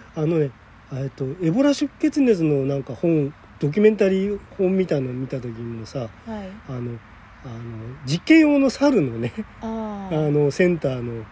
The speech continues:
Speaker 2: はい。
Speaker 1: あー、話なんですよ、あれね。
Speaker 2: はい。
Speaker 1: ええ。
Speaker 2: えーと、ホットゾーン
Speaker 1: あ、ホットゾーンか。
Speaker 2: でした。
Speaker 1: ホットゾーンを描いた。ホットゾーンか。
Speaker 2: でしたっけ？
Speaker 1: うん。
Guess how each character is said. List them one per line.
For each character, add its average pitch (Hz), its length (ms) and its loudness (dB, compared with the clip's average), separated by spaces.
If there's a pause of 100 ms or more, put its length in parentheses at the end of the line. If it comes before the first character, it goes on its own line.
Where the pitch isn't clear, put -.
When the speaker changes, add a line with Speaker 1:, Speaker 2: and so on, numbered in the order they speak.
(120)
Speaker 2:
は 214 160 -8
い。 185 80 -14 (100)
Speaker 1:
あ 151 40 -12 (880)
ー、 117 40 -6
話 156 320 4
な 143 80 4
ん 123 40 -2
で 113 60 -2
す 131 100 -2
よ、 123 60 2
あ 113 40 -2
れ 127 120 0
ね。 233 180 4
Speaker 2:
は 226 160 -8
い。 202 40 -10
Speaker 1:
え 208 160 -14
え。 131 300 -4 (160)
Speaker 2:
え 214 140 -12
ー - 20 -14
と、 208 100 -18 (120)
ホ 233 60 -8
ッ 233 40 -8 (200)
ト 285 160 -4
ゾ 285 140 -8
ー 262 280 4
ン 208 40 6
Speaker 1:
あ、 170 40 4
ホ 165 100 4
ッ 160 40 -6
ト 254 100 2
ゾ 233 100 6
ー 202 40 6
ン 165 40 2
か。 127 180 -6
Speaker 2:
で 165 100 -2
し - 40 -14
た。 247 60 0
Speaker 1:
ホ - 20 2
ッ 240 40 2
ト 254 40 6
ゾ - 0 -
ー - 20 8 (120)
ン - 40 0
を 123 60 -4
描 117 40 -8
い - 20 -10
た。 110 80 -14
ホ - 40 -18 (560)
ッ 165 60 -6
ト 240 100 0
ゾ 226 80 4
ー 175 40 4
ン 135 40 0
か。 - 140 -14 (140)
Speaker 2:
で 214 80 -12
し - 80 -16
た - 100 -16
っ 170 40 -16 (140)
け？ - 80 -18 (1600)
Speaker 1:
う - 40 -8
ん。 107 160 -8